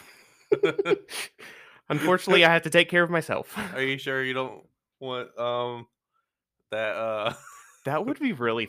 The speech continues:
Speaker 1: that would
Speaker 2: funny,
Speaker 1: be hila-, that's,
Speaker 2: <laughs> actually,
Speaker 1: that'd be
Speaker 2: if
Speaker 1: a
Speaker 2: it's
Speaker 1: good
Speaker 2: like,
Speaker 1: movie. Like,
Speaker 2: that
Speaker 1: this is
Speaker 2: would
Speaker 1: now
Speaker 2: be
Speaker 1: you're, I'm leaving you my thirty-year-old son.
Speaker 2: That's actually pretty funny.
Speaker 1: He's single.
Speaker 2: <laughs>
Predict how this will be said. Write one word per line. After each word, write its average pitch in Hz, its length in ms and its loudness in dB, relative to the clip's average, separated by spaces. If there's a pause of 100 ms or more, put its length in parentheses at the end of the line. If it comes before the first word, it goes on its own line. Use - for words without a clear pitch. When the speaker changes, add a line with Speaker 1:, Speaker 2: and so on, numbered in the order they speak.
Speaker 1:
that 120 120 0
would 123 120 -6
Speaker 2:
funny, - 20 -6
Speaker 1:
be 110 120 -6
hila-, 104 280 0
that's, 143 220 2
Speaker 2:
<laughs> - 60 2
actually, 254 280 8
Speaker 1:
that'd 262 160 10
be 233 100 8
Speaker 2:
if - 20 4
Speaker 1:
a 196 40 4
Speaker 2:
it's 143 160 0
Speaker 1:
good 370 100 6
Speaker 2:
like, - 20 6
Speaker 1:
movie. 101 460 -2 (200)
Like, 107 240 -12 (420)
Speaker 2:
that 143 120 0
Speaker 1:
this 104 40 -2
is 165 100 -4
Speaker 2:
would - 20 -10
Speaker 1:
now 107 200 -4
Speaker 2:
be - 0 -
Speaker 1:
you're, 107 260 -8 (100)
I'm 107 180 -14
leaving 104 260 -10
you 104 120 -12
my 98 120 -10
thirty-year-old 98 680 -10
son. 95 300 -10
Speaker 2:
That's 123 200 -4
actually 139 340 -4
pretty 104 260 -6
funny. 85 440 -10
Speaker 1:
He's 98 180 -12
single. 92 520 -12
Speaker 2:
<laughs> - 600 4